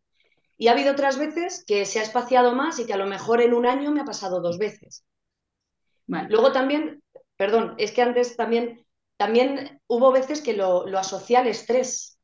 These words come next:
Speaker 1: porque yo en mi tiempo de, de ser profesora estuve ocho años en el equipo directivo,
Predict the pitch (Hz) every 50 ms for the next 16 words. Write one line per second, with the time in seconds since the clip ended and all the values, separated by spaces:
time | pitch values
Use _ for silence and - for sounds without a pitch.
0 | _ _ _ 190 190 190 - - 190 190 185 185 175 208 220 233 240 247 247 247
1 | 233 240 254 254 254 - 247 247 240 240 233 233 226 - - 226 226 - 254 247
2 | - 240 226 240 233 233 - 262 269 262 262 269 262 220 196 185 - 233 226 240
3 | 240 240 247 - - 233 233 240 240 240 233 - 220 208 202 202 - 220 220 220
4 | 208 202 208 208 202 - - 269 254 240 247 247 -